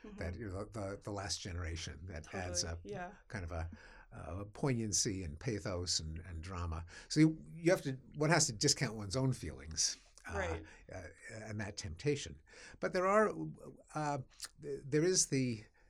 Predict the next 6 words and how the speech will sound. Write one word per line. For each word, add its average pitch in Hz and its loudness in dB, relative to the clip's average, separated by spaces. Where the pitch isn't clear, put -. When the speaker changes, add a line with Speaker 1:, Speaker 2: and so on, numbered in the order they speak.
Speaker 2:
uh, 104 -2
uh, - -16
danger 131 2
that, 92 -2
uh, 104 -2
Speaker 1:
Mm-hmm. - -8